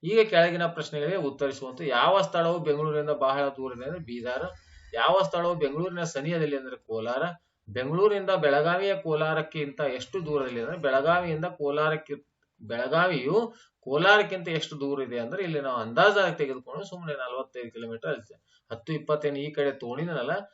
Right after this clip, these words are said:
ಅದನ್ನ ಹತ್ತು ಇಪ್ಪತ್ತು ಮೂವತ್ತು ಅಂತ ತೋಣಿಲ್ಲ, ಅದರ ಆಧಾರದ ಮೇಲೆ ನಾನು ಬರೆದಿದ್ದೇನೆ. ಇದು ಅಲ್ಲಿ ಏನೂ ಅಳತೆ ಕೊಟ್ಟಿಲ್ಲ, ಹಾಗಾಗಿ ಇದನ್ನ ಡ್ಯಾಶ್ ಕೂಡ ಬಿಡ್ಬೋದು ಅಥವಾ ನಾನ್ ತೆಗೆದುಕೊಂಡಿರ್ತಕ್ಕಂಥ ತೆಗೆದುಕೊಳ್ಬೋದು.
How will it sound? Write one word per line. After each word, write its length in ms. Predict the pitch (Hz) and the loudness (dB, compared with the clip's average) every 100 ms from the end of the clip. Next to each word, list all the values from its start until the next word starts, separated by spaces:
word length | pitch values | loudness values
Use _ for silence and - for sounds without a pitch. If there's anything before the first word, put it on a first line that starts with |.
| _ - | _ -12
ಅದನ್ನ 180 | 120 120 | -10 -8
ಹತ್ತು 300 | 127 127 160 | -8 -6 -6
ಇಪ್ಪತ್ತು 380 | 156 143 147 143 | -2 -4 -2 -2
ಮೂವತ್ತು 360 | 139 135 135 | -2 -4 -6
ಅಂತ 100 | 131 | -8
ತೋಣಿಲ್ಲ, 300 | 123 123 180 | -8 -6 -2
ಅದರ 180 | 160 139 | 0 0
ಆಧಾರದ 360 | 117 110 135 143 | 0 -2 -4 -4
ಮೇಲೆ 160 | 151 | -2
ನಾನು 180 | 156 131 | -2 -2
ಬರೆದಿದ್ದೇನೆ. 460 | 120 113 113 151 180 | -4 -6 -8 -8 -6
ಇದು 180 | 143 117 _ _ - | -4 -6 _ _ -14
ಅಲ್ಲಿ 220 | 113 113 | -10 -8
ಏನೂ 160 | 127 175 | -4 0
ಅಳತೆ 340 | 147 135 170 | 2 2 0
ಕೊಟ್ಟಿಲ್ಲ, 480 | 160 120 - 185 139 | -2 -4 -4 -2 0
ಹಾಗಾಗಿ 400 | 139 135 131 143 | 0 0 -2 -2
ಇದನ್ನ 260 | 131 135 196 202 _ _ 95 | -4 -8 -8 -8 _ _ -6
ಡ್ಯಾಶ್ 320 | 110 135 151 | 0 0 -2
ಕೂಡ 200 | 143 139 | -4 -2
ಬಿಡ್ಬೋದು 420 | 139 120 120 175 | -2 -2 -4 -2
ಅಥವಾ 220 | 180 175 180 | 0 0 -2
ನಾನ್ 300 | 131 143 131 | -2 -2 -4
ತೆಗೆದುಕೊಂಡಿರ್ತಕ್ಕಂಥ 920 | 127 117 120 110 113 110 110 101 - - | -10 -10 -10 -10 -10 -8 -8 -10 -14 -6
ತೆಗೆದುಕೊಳ್ಬೋದು. 580 | 190 160 - 92 87 | -6 -6 -10 -14 -14